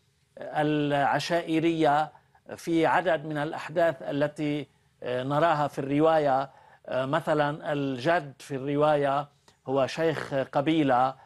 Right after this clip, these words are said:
وكان يعني مهابا ومطاعا، يفض النزاعات ويصدر الأحكام. بالإضافة إلى ذلك، نحن إزاء يعني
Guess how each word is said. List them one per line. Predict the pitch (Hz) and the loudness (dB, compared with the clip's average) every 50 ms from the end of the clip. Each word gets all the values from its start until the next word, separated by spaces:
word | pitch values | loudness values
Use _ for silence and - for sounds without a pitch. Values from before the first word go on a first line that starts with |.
| - _ - - _ _ | -20 _ -20 -20 _ _
وكان | - 127 123 123 - - 165 160 160 151 147 143 143 143 147 | -8 -6 -6 -6 -2 0 0 2 2 0 0 0 0 -2 -4
يعني | 151 143 131 120 131 131 131 131 127 127 131 131 131 135 139 131 | -4 -4 -6 -4 -4 -4 -4 -4 -4 -2 -2 -2 -2 -4 -4 -4
مهابا | 139 135 135 139 147 160 170 165 156 139 143 143 143 139 135 | -4 -4 -2 0 2 2 2 2 2 2 0 -2 0 -4 -2
ومطاعا، | 127 127 131 131 127 127 127 - - 156 156 147 135 123 131 131 127 135 135 127 _ _ _ _ _ _ _ _ - | 0 0 0 0 -2 -6 -8 -2 0 2 2 2 2 0 -2 -4 -4 -6 -8 -12 _ _ _ _ _ _ _ _ -10
يفض | - 131 135 123 - - 185 156 - | -6 -4 -4 -4 -2 -4 -4 -4 -2
النزاعات | - - 143 147 147 139 120 151 147 127 123 143 151 143 139 135 131 - _ - | -4 -4 -2 -2 -2 0 2 2 0 2 2 2 2 2 2 0 -2 -4 _ -8
ويصدر | 135 127 131 135 135 135 131 120 - - - _ _ _ _ _ - - 143 135 139 135 135 131 131 143 - 165 - 143 160 160 151 - 175 175 156 147 | -2 0 2 4 4 4 2 0 -2 -10 -20 _ _ _ _ _ -8 -6 -4 -4 -2 -2 -2 -2 -4 -4 -6 -6 -2 0 0 0 -2 -2 0 2 2 2
الأحكام. | 143 160 165 - - - - - 165 156 147 143 135 131 143 143 - _ _ - - _ _ _ _ _ - | 2 0 -2 -4 -4 -6 0 0 2 2 2 0 -2 -4 -6 -10 -16 _ _ -20 -20 _ _ _ _ _ -8
بالإضافة | 127 127 127 127 123 147 170 202 185 180 190 180 - 180 170 | -4 -4 -4 -2 -2 -4 -2 0 2 2 2 2 0 -2 -2
إلى | 170 165 160 156 151 | -2 -2 0 2 2
ذلك، | 151 147 170 170 165 156 151 151 143 - _ 156 151 147 143 139 139 143 | 2 2 2 2 2 0 -2 -4 -4 -8 _ -4 -2 0 0 0 -2 -2
نحن | 156 147 - 156 151 160 170 156 | -4 -6 -6 -6 -6 -6 -4 -6
إزاء | 131 127 165 160 180 180 - - 151 | -2 0 2 2 0 -2 -6 -6 -6
يعني | 147 135 120 123 131 135 135 131 127 117 | -6 -4 -4 -6 -4 -4 -4 -4 -6 -6